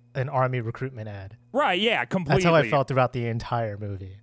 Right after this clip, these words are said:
Speaker 2: I, I fully agree with that. Like, they're, like, trying to get, like, sixteen-year-olds, and it's like, "Oh, hey, dude, if you come and
Speaker 1: Yeah,
Speaker 2: join the
Speaker 1: dude.
Speaker 2: military, you can kind of be
Speaker 1: <laughs>
Speaker 2: Tony Stark," as opposed to,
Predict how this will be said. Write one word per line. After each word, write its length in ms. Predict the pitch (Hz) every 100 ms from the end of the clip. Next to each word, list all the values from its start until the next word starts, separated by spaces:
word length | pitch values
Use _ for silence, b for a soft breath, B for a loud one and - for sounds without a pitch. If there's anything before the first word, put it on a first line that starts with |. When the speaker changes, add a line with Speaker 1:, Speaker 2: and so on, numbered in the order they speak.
| -
Speaker 2:
I, 420 | 202 214 214 208
I 220 | 180 202 190
fully 440 | - 202 190 180
agree 300 | 143 147 143
with 180 | 131 113
that. 260 | 113 107 113
Like, 140 | 131
they're, 120 | 156
like, 160 | 151 147
trying 180 | 175 160
to 60 |
get, 120 | 160
like, 180 | 151 143
sixteen-year-olds, 1000 | - 156 - 165 156 143 139 135 131 123
and 80 | 139
it's 180 | 135 143
like, 260 | 131 123 170
"Oh, 180 | 175
hey, 220 | 165 185 143
dude, 300 | 147 147 139
if 100 | 135
you 100 | 147
come 120 | 165
and 40 | 143
Speaker 1:
Yeah, 80 | 131
Speaker 2:
join 80 | 156
the 100 | 143
Speaker 1:
dude. 40 |
Speaker 2:
military, 580 | 156 165 165 156 147 143
you 440 | 156 147 202 233
can 260 | 180 208 180
kind 320 | 185 175 170
of 80 | 156
be 140 | 156
Speaker 1:
<laughs> 0 |
Speaker 2:
Tony 380 | 143 165 151 131
Stark," 640 | - - 185 160 120 113
as 120 | 131 123
opposed 400 | 127 143 131 -
to, 200 | 123